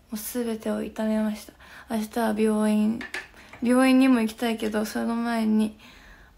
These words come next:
あの、睡眠も取りたいので、睡眠と病院と行こうと思います。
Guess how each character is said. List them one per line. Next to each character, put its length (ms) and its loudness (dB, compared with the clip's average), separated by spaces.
あ 240 0
の、 320 -2
睡 280 -2
眠 240 0
も 100 -2
取 220 -4
り 40 -12
た 120 -4
い 80 0
の 180 0
で、 160 -8
睡 220 -6
眠 240 -4
と 120 -8
病 300 -6
院 140 -6
と 240 -14
行 120 -16
こ 120 -12
う 20 -12
と 160 -6
思 200 -2
い 120 2
ま 240 -4
す。 140 -20